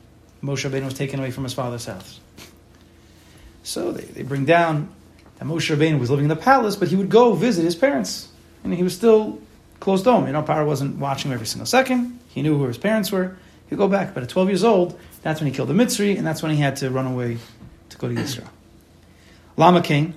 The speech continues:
why is that? Why at twelve years old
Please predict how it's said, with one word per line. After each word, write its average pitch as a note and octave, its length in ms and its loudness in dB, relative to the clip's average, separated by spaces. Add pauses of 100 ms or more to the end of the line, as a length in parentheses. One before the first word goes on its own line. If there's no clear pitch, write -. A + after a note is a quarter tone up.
(100)
why D3+ 160 0
is C3+ 100 0
that? C#3+ 220 -6 (840)
Why D#3 220 2
at F#3+ 100 2
twelve E3 200 0
years C#3 220 0
old B2+ 340 -4